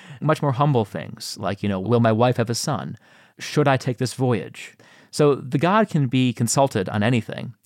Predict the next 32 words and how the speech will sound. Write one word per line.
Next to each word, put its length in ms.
It's 220
more 160
a 40
matter, 260
though, 100
of 100
getting 180
a 40
place 280
in 140
line, 400
because 240
there's 160
limited 360
space 440
for 100
the 120
oracle. 440
And 360
as 100
I 40
mentioned, 640
the 220
Pythia 500
only 240
sits 540
once 260
a 60
month. 400
A-, 120
and 140
so 480